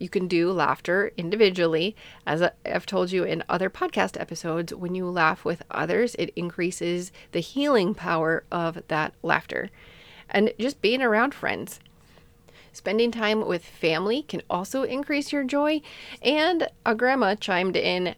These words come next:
and said spending time with her grandkids brings her the most joy in a day.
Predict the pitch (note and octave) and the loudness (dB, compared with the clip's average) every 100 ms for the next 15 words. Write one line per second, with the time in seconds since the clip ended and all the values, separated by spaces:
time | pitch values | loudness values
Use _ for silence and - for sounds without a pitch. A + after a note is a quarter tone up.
0 | - F3+ F3+ - F3 F3 - F#3+ F#3 F3+ | -6 -6 -4 0 0 0 -4 -4 -2 -2
1 | F3+ E3 F3+ - F3+ - F#3+ F#3 - F3+ | -2 -4 -4 -6 -10 -6 -4 -4 -6 -8
2 | F3 F3 F3+ G3+ G3 - E3 - F3+ - | -6 2 6 6 4 -4 -6 -6 -6 -16
3 | - - - G#3 F3+ F3 - - A3+ A3 | -20 -20 -10 -2 0 0 -4 0 2 4
4 | E3+ D#3+ - - F3 E3+ E3 - - E3+ | 2 -2 -4 -6 0 4 4 0 -2 0
5 | E3 D3 D3 - | 0 2 0 -2